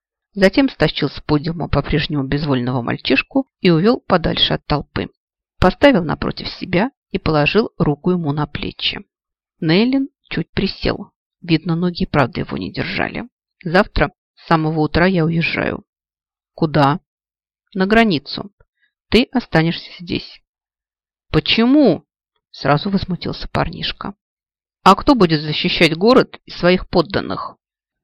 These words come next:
«Как будто я что-то могу, Рэй!» Нейлин запнулся и с интересом, да и не без доли ехидства, посмотрел на него.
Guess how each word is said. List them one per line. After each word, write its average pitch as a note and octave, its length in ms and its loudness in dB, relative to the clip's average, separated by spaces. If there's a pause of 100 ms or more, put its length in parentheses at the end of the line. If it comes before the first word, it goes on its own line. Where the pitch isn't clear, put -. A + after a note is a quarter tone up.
(360)
«Как D3+ 200 -6
будто E3 260 2
я E3 160 8
что-то E3 300 0
могу, E3 500 2
Рэй!» F3+ 420 4 (760)
Нейлин C#3 360 -4
запнулся D#3+ 580 -2
и - 120 -4
с - 120 -8
интересом, D3+ 800 -2
да D#3+ 180 -2
и E3 60 0
не G3+ 160 0
без G#3 140 -2
доли A3 220 2
ехидства, - 640 -4
посмотрел D3+ 520 -4
на E3+ 80 -6
него. D#3+ 400 -6